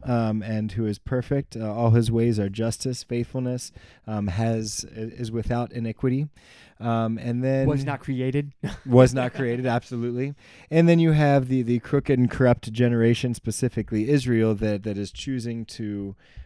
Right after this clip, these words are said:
Speaker 1: um, to, to disobey. Um, all right, so now we go on to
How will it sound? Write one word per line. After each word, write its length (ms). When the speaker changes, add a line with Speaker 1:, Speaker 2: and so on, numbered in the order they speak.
Speaker 1:
um, 400
to, 160
to 160
disobey. 720
Um, 600
all 80
right, 240
so 200
now 260
we 160
go 240
on 280
to 580